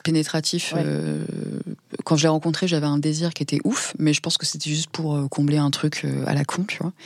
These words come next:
Speaker 1: Quand je l'ai rencontré, euh, bah, du coup, c'était un peu plus smooth. On, on, je crois qu'il y avait, sur les trois ans où on s'est fréquentés, je dirais peut-être que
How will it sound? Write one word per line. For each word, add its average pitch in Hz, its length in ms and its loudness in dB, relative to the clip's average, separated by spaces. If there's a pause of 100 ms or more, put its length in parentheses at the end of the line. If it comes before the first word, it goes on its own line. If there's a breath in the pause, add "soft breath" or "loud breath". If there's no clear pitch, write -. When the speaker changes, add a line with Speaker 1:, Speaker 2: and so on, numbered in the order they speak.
(580 loud breath)
Speaker 1:
Quand 175 160 4
je 170 60 4
l'ai 170 80 8
rencontré, 165 680 2
euh, 151 300 0
bah, 147 120 2
du 151 100 0
coup, - 140 -4
c'était 156 300 0
un 147 80 2
peu 147 120 -2
plus 147 800 2
smooth. 175 680 4
On, 147 260 4
on, 156 300 2 (180)
je - 80 -2
crois - 160 2
qu'il 165 240 0
y 160 60 6
avait, 160 400 2 (480 loud breath)
sur - 180 -2
les 175 100 4
trois 190 300 0
ans 220 100 6
où 208 40 6
on 170 140 4
s'est 165 160 0
fréquentés, 185 640 0
je 208 120 -2
dirais 160 260 -2
peut-être 208 340 -4
que 160 380 -4